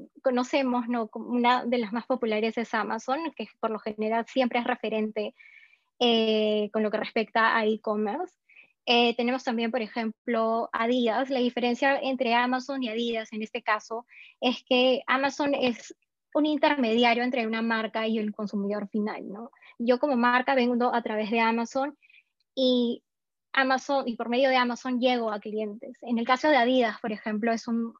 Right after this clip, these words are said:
negocio propio que llega de, de, de frente por medio de su página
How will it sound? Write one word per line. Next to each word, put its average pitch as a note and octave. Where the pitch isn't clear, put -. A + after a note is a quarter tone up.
negocio B3
propio B3
que A#3+
llega A#3
de, G#3+
de, A3+
de A3
frente C#4+
por A#3
medio A#3
de A#3
su A#3
página A3